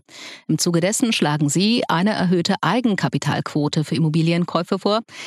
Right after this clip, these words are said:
Ich nehme an, um so den Anstieg der Immobilienpreise und somit nach Ihrer Logik auch der Mieten zu verlangsamen. Meiner Meinung nach ist dieser Zusammenhang zu vorschnell gedacht und somit auch der Lösungsvorschlag nicht zielführend.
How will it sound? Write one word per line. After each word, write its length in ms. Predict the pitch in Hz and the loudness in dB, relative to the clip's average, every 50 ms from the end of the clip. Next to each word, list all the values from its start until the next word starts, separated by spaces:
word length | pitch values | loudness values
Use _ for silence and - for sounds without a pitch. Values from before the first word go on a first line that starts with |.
| - - | -14 -12
Ich 140 | - - - | -8 -2 0
nehme 200 | 165 160 156 - | 2 2 2 2
an, 240 | 156 165 180 190 | 2 2 2 2
um 160 | 175 - 156 151 | 2 2 0 0
so 200 | - - 135 147 | 0 0 0 2
den 180 | - 151 139 | 0 0 0
Anstieg 440 | - 156 185 180 - - 190 165 - | 0 0 0 0 0 -2 -2 -2 0
der 100 | - 156 | 0 2
Immobilienpreise 880 | 165 175 175 180 214 254 262 226 214 214 - - 156 151 175 185 185 190 | 2 2 4 4 4 4 4 4 2 0 0 0 0 0 0 0 0 0
und 140 | 156 147 139 | 0 0 0
somit 340 | 143 143 143 139 - - - | 0 0 0 0 -2 -6 -6
nach 140 | - 131 - | -6 -6 -4
Ihrer 240 | 139 151 151 147 139 | -4 -2 0 0 2
Logik 480 | 151 165 175 185 175 170 156 - - | 2 2 2 2 0 0 0 0 0
auch 220 | 143 156 160 - - | 0 0 -2 -2 -2
der 180 | 147 151 156 156 | 0 2 2 2
Mieten 440 | 160 165 190 196 - 190 170 160 | 2 2 2 2 2 2 2 2
zu 180 | - - 160 151 | 2 0 0 -2
verlangsamen. 1000 | 147 - - 180 160 151 151 160 175 175 165 143 135 117 - 147 139 135 143 - - _ - - - - - - - _ | -2 -2 0 0 2 2 2 2 2 2 2 2 0 -2 -4 -6 -6 -8 -10 -14 -18 _ -20 -18 -16 -16 -16 -18 -16 _
Meiner 300 | - 143 147 165 190 175 | -2 0 2 2 2 2
Meinung 220 | 147 120 - - 120 | 2 2 0 0 0
nach 260 | 113 120 131 - - | 0 -2 -2 -4 -4
ist 220 | - 170 - - - - | -2 -2 -4 -2 -2 0
dieser 380 | 180 202 190 185 180 180 170 | 2 2 2 2 2 0 0
Zusammenhang 640 | - - - 165 185 208 254 247 240 226 226 226 220 | -2 -2 0 2 2 2 2 2 2 0 0 0 0
zu 160 | - - 247 | 0 -2 -2
vorschnell 520 | - - 294 330 349 - - - - 131 | 0 0 0 0 0 0 0 0 -2 -2
gedacht 500 | 135 135 131 156 202 240 - - - - - | -2 -2 0 0 -2 -2 -4 -10 -16 -12 -4
und 160 | - 165 156 | -2 -2 0
somit 240 | - 151 156 147 - | 0 0 0 0 0
auch 140 | 120 147 - | -2 -2 0
der 120 | - 160 | 0 2
Lösungsvorschlag 1040 | 165 175 208 226 208 - 175 165 156 - - - 139 160 - - 170 180 185 - - | 2 2 2 2 2 2 0 0 -2 -2 -2 -2 -2 -2 0 0 0 0 -2 -4 -2
nicht 300 | - 156 151 - - - | -2 -2 -2 -4 -6 -6
zielführend. 640 | - - - 240 208 - - - - - - - | -4 -2 0 -2 -2 -2 -4 -6 -6 -6 -8 -12